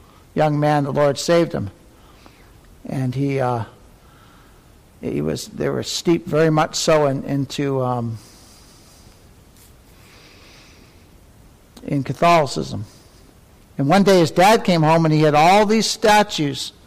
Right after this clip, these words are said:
that his dad bowed before on the table.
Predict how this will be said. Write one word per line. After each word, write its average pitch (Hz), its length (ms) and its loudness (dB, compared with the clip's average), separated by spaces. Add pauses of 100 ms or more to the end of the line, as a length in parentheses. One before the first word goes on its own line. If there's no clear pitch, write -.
(920)
that 143 220 -4
his 147 180 -6
dad 170 420 2 (360)
bowed 170 340 4
before 139 560 -4 (400)
on 143 160 -2
the 139 100 -6
table. 160 540 2